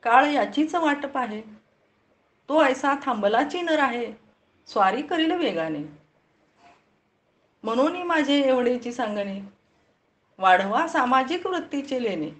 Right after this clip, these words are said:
मिरवा सामुदायिकतेची भूषणे लोकांमाझे. नुसते श्रीमंत सहकार्य देती,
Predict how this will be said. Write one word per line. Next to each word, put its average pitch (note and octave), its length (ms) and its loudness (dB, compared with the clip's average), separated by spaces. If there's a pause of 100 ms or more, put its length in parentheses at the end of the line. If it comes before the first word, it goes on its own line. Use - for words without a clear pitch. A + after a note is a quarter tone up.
(1080)
मिरवा A#3 400 2
सामुदायिकतेची D4 1120 0 (380)
भूषणे B3 520 -2 (180)
लोकांमाझे. G3 800 -2 (1700)
नुसते D4 360 0
श्रीमंत D#4+ 440 2
सहकार्य C#4+ 520 2
देती, A#3 440 -4